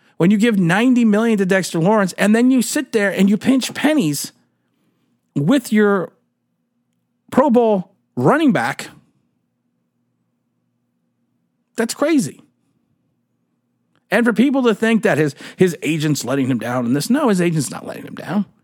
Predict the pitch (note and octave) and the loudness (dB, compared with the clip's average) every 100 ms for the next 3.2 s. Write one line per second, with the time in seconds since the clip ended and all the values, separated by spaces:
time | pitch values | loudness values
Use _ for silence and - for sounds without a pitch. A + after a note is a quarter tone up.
0 | _ _ _ _ - C#4+ E4 G#3 D#4 - | _ _ _ _ -4 -2 -2 0 0 0
1 | D4+ A#3 G#3 F#3+ A3 A#3 - G#3+ F3+ F3 | -2 0 -2 0 0 2 2 0 0 -2
2 | - F3+ F3 D3 C#3+ C3 C#3+ B2+ A2 A2+ | 0 0 2 2 0 -2 0 0 0 -4
3 | - - | -6 -16